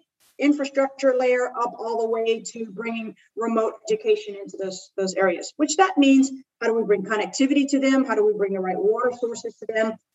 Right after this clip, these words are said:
Uh, can we, can we put in hydroponic farming for them and teach them how to do that to make sure that they have enough food for eating? 'Cause if you can't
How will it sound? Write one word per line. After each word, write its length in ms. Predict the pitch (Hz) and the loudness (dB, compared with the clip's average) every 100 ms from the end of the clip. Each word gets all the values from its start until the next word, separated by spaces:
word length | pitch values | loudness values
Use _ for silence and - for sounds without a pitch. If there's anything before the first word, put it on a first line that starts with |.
| _ - | _ 0
Uh, 180 | 208 202 196 | 4 4 2
can 120 | 254 | 0
we, 180 | 240 220 | 2 0
can 140 | 247 226 | -2 -2
we 180 | 220 - | -2 0
put 160 | 247 226 | 0 0
in 120 | 214 | 0
hydroponic 640 | 220 214 214 226 220 220 - | 0 0 -2 0 -2 -2 -4
farming 380 | 247 233 233 233 | -2 -2 -2 -6
for 100 | 226 | -4
them 160 | 226 220 | -2 -2
and 100 | 208 | -4
teach 220 | 220 - | -4 -2
them 120 | 214 | 0
how 160 | 196 190 | 0 -2
to 120 | 196 | 0
do 180 | 185 254 | 0 2
that 300 | 240 240 311 | 4 4 2
to 80 | - | -2
make 120 | 208 | -6
sure 160 | - 214 | -2 0
that 140 | 196 190 | 0 -2
they 80 | |
have 140 | 190 190 | -6 -6
enough 160 | 170 - | -8 -2
food 420 | - 262 247 247 247 - _ | 4 4 4 0 -6 -18 _
for 180 | 220 - | -4 -4
eating? 300 | 233 226 226 | -4 -6 0
'Cause 100 | 208 | 0
if 140 | 208 | 0
you 100 | - - | -4 2
can't 240 | 262 254 | 2 2